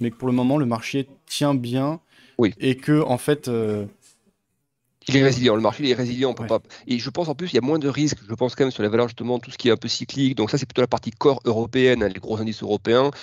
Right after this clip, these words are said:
Speaker 2: Il y a un peu de, de valeurs de croissance quand même.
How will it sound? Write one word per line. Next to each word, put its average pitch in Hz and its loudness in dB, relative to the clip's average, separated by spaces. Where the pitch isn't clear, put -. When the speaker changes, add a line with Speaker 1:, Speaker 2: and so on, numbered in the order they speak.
Speaker 2:
Il - -8
y 85 2
a 87 2
un 101 2
peu 98 -8
de, 101 -4
de 104 -6
valeurs 104 4
de 101 -4
croissance 95 -4
quand - -4
même. 160 0